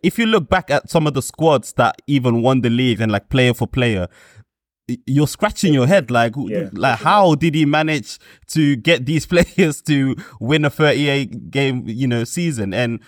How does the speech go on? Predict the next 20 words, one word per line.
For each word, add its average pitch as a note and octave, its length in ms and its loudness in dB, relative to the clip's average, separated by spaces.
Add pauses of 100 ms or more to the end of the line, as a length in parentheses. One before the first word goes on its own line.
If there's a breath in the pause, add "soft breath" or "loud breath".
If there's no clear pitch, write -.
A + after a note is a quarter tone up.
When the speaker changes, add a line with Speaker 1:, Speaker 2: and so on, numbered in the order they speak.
(600 soft breath)
Speaker 1:
you C#3+ 160 0
can D#3 160 2
blame E3+ 280 4
it D#3 100 2
on, C#3+ 180 4
obviously, C3+ 380 0
the B2 100 0
competition C3 760 -2
was B2 260 -4
low B2 280 2
or A#2 120 0
the A2 80 -4
competition B2 540 -4
was A2 160 -2
hard. B2+ 420 2 (260 loud breath)
Even, C#3 260 0
like, B2 120 0
the A2 80 -2
points D3 420 0
total C3+ 600 0